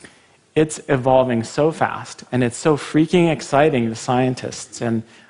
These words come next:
I admit, I'm fascinated by it, and we use it in my own lab, that I think someone's going to go that extra step and continue the G M human embryo work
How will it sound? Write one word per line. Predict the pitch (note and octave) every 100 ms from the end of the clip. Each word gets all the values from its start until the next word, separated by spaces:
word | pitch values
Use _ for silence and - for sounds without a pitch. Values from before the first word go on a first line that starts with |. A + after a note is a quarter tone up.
| -
I | C#3+
admit, | D#3 C#3 D3 B2 - - -
I'm | B2
fascinated | A#2+ B2+ C3+ C3+ C3 A#2+
by | A2 A2+
it, | A2
and | A2+
we | A#2
use | A#2+ B2
it | A#2+
in |
my | A2 A2
own | B2+ B2+
lab, | A#2+ G#2 G#2+ A#2 _ _ - - _ _ _ _ _ _ -
that | C#3 C#3
I | D#3+ D3+
think | - A3
someone's | - - F3 G3 F#3 E3+
going | C3+ B2+ B2+
to | -
go | B2+ A#2+
that | A#2+ A2+ -
extra | B2 - C3
step | - - G#2+ - - - _ _ _ _ _ -
and | B2 A2+ A#2 -
continue | C3+ B2+ F3+ F3+ F3+
the | D#3
G | B2 C3
M | B2
human | A#2 - C3 A#2+
embryo | - C3+ C#3 C#3+ C3+
work | C3 B2+ -